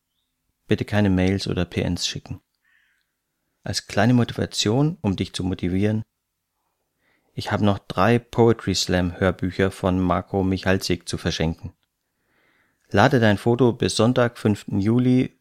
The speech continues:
um zehn Uhr hoch. Wenn du magst, erzähle ein bisschen,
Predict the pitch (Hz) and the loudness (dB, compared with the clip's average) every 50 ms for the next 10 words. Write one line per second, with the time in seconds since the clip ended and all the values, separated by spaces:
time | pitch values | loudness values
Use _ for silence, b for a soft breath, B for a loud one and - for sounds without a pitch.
0 | _ - - 101 101 98 - - - 101 98 98 104 101 101 95 95 95 98 92 | _ -6 -4 -4 -4 -4 -4 -4 0 2 2 2 2 2 2 2 2 2 0 -2
1 | 87 - - - _ b b b b b b b b b b _ - - 92 95 | -2 -4 -8 -20 _ b b b b b b b b b b _ -4 0 2 2
2 | 92 92 95 117 143 - - - 90 - - 95 95 98 90 87 101 120 104 - | 4 4 4 2 0 -2 -4 -4 -4 -2 -2 0 0 0 0 -2 -2 -4 -4 -4
3 | - - 107 101 98 | -4 -4 -4 -4 -4